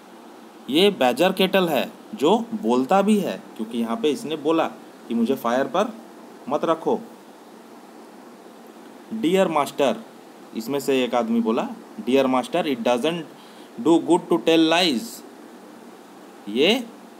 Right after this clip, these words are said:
ये अच्छा नहीं करता है झूठ बोलने वालों के लिए।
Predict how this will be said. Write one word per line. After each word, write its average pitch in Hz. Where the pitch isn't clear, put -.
ये 139
अच्छा 160
नहीं 165
करता 170
है 139
झूठ 139
बोलने 139
वालों 131
के 117
लिए। 101